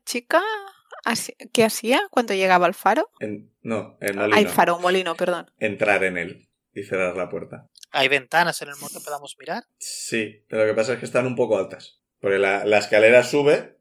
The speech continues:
Speaker 2: y, eh, o sea, el molino está elevado por encima del
Speaker 3: Vale,
Speaker 1: Si
Speaker 3: vale.
Speaker 1: me pongo encima de Suidamu, ¿puedo ver por la ventana?
Speaker 2: Sí.
Speaker 1: <laughs> Te miro,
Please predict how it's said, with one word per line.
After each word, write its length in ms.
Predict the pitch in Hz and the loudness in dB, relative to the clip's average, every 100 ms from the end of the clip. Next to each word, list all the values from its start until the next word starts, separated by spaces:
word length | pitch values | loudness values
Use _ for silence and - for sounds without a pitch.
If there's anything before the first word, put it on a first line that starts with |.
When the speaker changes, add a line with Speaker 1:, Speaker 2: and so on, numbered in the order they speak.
| - | -10
Speaker 2:
y, 220 | 101 98 95 - _ _ - | -6 -6 -8 -14 _ _ -2
eh, 140 | 101 101 | 0 2
o 40 | |
sea, 220 | 110 107 | 4 4
el 200 | 110 110 | 4 2
molino 340 | 110 117 127 147 | 0 2 2 0
está 460 | 143 147 160 180 - | 2 4 4 2 2
elevado 540 | 113 110 123 127 - | 4 6 8 6 4
por 140 | 107 | -2
encima 360 | 104 110 107 110 | -6 -6 -4 2
del 600 | 104 101 95 95 95 - - | 6 6 4 -8 -14 -18 -20
Speaker 3:
Vale, 440 | 127 113 110 110 | -10 -6 -6 -2
Speaker 1:
Si 80 | 233 | -2
Speaker 3:
vale. 120 | 202 | 2
Speaker 1:
me 80 | 202 | 2
pongo 280 | - 202 285 | 2 4 4
encima 380 | 320 285 247 208 | 2 2 4 6
de 100 | 190 | 4
Suidamu, 460 | 202 160 151 277 | 0 -2 -2 -2
¿puedo 240 | - 277 202 | -2 -2 -2
ver 180 | 190 | -4
por 140 | - 180 | -4 0
la 100 | 160 | 0
ventana? 400 | 156 - 151 349 _ _ - | 0 0 -2 -2 _ _ -18
Speaker 2:
Sí. 360 | - 80 80 - | -16 -16 _ -12
Speaker 1:
<laughs> 1400 | - - 679 - 640 - - - - - - - - - - - - _ - - - - | -10 -10 -12 -12 -12 -10 -10 -12 -12 -10 -2 0 0 -4 -14 -16 -20 _ -8 -4 -4 -2
Te 140 | - 220 | 2 4
miro, 340 | 233 233 247 | 4 6 4